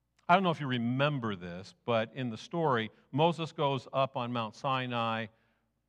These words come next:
receives the law, and then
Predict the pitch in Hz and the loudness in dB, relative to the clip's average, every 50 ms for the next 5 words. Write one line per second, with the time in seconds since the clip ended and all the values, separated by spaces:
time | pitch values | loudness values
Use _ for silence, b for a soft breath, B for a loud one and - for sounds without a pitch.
0 | _ _ - 127 127 123 - - - 160 160 156 151 143 127 120 117 120 120 123 | _ _ -2 -2 -2 -2 -4 -4 -2 0 0 0 -2 -2 -6 -8 -8 -4 0 2
1 | 131 131 120 117 107 110 120 - 120 117 117 113 139 147 139 139 139 135 131 131 | 4 4 4 4 4 2 0 -2 -6 -6 -2 0 2 2 2 2 2 0 0 -2
2 | 131 123 | -6 -8